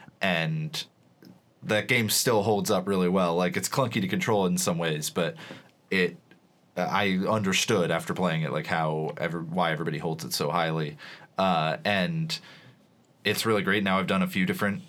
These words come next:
Metroid games since then. They've mostly all been fun. Fusion, I think, wasn't, like, my favorite, but I didn't completely hate it.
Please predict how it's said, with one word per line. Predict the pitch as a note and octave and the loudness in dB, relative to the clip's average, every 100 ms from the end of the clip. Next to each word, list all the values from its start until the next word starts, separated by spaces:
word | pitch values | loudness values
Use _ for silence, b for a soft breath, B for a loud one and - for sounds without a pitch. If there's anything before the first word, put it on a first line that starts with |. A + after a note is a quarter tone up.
| - - | -20 -6
Metroid | G#2 G#2+ A2 | -4 0 0
games | G#2 G#2+ - | 0 -2 -2
since | F2+ F#2 | -2 -2
then. | G#2+ A#2+ | -2 -2
They've | A2 F2+ | -4 -4
mostly | E2+ E2+ F#2 | -2 -2 0
all | F2 F2+ | 0 2
been | F#2 | 0
fun. | F2+ F2 G2 | 0 -2 -2
Fusion, | - D3 D#3 D#3 | 0 0 2 2
I | C3+ | 0
think, | A#2 C#3+ | 0 -2
wasn't, | A2+ G#2+ B2+ | 2 2 0
like, | G#2+ A2 | 0 -2
my | G#2+ G#2 | -2 -2
favorite, | G2+ F2 G#2 A#2 | 0 -2 0 -2
but | G2 G2 | -2 -2
I | |
didn't | A#2+ A#2+ | -2 -6
completely | - G#2 F#2+ D#2 | -4 -2 -2 -2
hate | E2 D#2 | -2 -2
it. | F2+ | -2